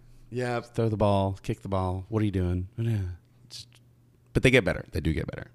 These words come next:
Speaker 1: Oh, yeah.
Speaker 2: Fantastic.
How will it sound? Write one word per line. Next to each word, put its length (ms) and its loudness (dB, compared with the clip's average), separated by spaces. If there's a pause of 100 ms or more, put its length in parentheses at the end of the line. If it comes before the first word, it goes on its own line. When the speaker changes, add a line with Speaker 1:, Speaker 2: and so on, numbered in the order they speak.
Speaker 1:
Oh, 120 -2
yeah. 280 -6 (2500)
Speaker 2:
Fantastic. 720 2